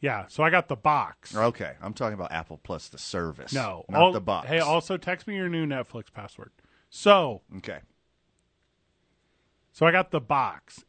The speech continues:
Speaker 1: and it pulls all your subscriptions at once to one thing, so you don't have to log into all your things. It's the most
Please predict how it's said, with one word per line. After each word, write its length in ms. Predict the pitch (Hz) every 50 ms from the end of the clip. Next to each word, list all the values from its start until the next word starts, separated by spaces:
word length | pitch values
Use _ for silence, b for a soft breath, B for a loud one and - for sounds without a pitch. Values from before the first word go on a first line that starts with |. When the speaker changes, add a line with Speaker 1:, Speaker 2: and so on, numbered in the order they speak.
| -
Speaker 1:
and 120 | 165 160 165
it 120 | 160 -
pulls 360 | - - 202 240 294 285 202
all 240 | 185 160 160 185 196
your 160 | 220 214 202
subscriptions 640 | - - 190 160 - - 196 190 - 208 202 175 139
at 160 | 147 131 98
once 400 | 113 120 135 151 196 220 - - -
to 100 | - 151
one 240 | 143 147 160 165
thing, 420 | 151 - - 156 156 170 220 247 214 _ _ _ _ _ _ _ _
so 120 | - - 165
you 60 | 165
don't 80 | 180
have 120 | 175 165 -
to 60 | 170
log 300 | 143 139 143 156 170 170
into 140 | 180 175 175
all 120 | 170 170 160
your 100 | 143 123
things. 320 | - 156 180 220 220 165
It's 140 | 156 135 -
the 60 | -
most 220 | 175 196 185 -